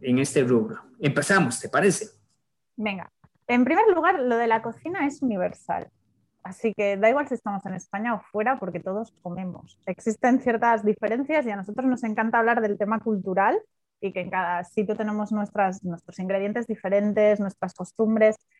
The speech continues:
Speaker 2: Pero realmente, si cocinas bien aquí, cocinas bien donde sea.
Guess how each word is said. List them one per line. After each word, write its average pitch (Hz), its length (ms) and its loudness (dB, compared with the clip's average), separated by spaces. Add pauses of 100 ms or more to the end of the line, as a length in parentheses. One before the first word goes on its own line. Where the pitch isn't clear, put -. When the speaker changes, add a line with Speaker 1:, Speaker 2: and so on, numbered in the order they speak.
(340)
Speaker 2:
Pero 233 200 8
realmente, 320 680 6 (680)
si - 200 0
cocinas 381 360 2
bien 220 160 2
aquí, 247 240 -2 (480)
cocinas 226 440 2
bien 285 260 6 (460)
donde 196 400 2
sea. 185 320 0